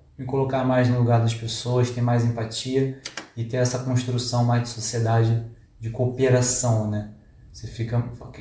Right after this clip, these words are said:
você cria uma sociedade mais, mais única, né? Mais uno, assim, de universo. Então,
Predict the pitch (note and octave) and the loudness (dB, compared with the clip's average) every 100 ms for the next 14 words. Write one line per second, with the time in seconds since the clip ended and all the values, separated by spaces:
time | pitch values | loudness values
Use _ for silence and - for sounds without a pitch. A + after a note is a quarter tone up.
0 | - - A2+ A#2 A#2 A#2 - A#2 A2+ A2+ | -12 -6 -2 2 2 0 0 4 4 6
1 | A#2 A#2 A2 G#2+ G#2 - - - - - | 6 6 4 2 -4 -12 -18 -20 -20 -20
2 | - - _ - - _ _ _ _ _ | -20 -20 _ -20 -20 _ _ _ _ _
3 | _ _ _ _ _ _ _ _ _ _ | _ _ _ _ _ _ _ _ _ _
4 | _ E3+ G#3 F#3 - - - F3 C#3+ B2 | _ 2 4 4 0 -6 2 6 6 6
5 | A#2+ B2 B2+ A#2 C3+ C3+ A#2+ A2 A#2 A2+ | 6 6 6 4 6 6 6 4 4 2
6 | A2 A2 A#2 A2+ G#2 A2 G#2+ - - - | 2 4 6 6 4 0 0 -6 -12 -16
7 | - _ _ _ _ _ _ - A2+ A2+ | -20 _ _ _ _ _ _ -8 -8 -4
8 | A2 A2 A2+ A2+ A2 A2+ | -2 2 4 4 2 -2